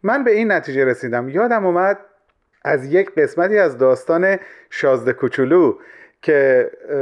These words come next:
رسید به یک نفری که بهش گفت این قرص ها رفع تشنگی می‌کنن،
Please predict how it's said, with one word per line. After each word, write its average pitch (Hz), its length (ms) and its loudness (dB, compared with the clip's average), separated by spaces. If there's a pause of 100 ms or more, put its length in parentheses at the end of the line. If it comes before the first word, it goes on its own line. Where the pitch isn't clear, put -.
(240)
رسید 226 360 -2
به 220 100 2
یک 233 180 0
نفری 220 360 0
که 262 100 -4
بهش 220 380 -2
گفت 254 160 0
این 226 260 -4
قرص 180 380 0
ها 214 200 0
رفع 226 520 -2
تشنگی 190 600 -2
می‌کنن، 160 500 -2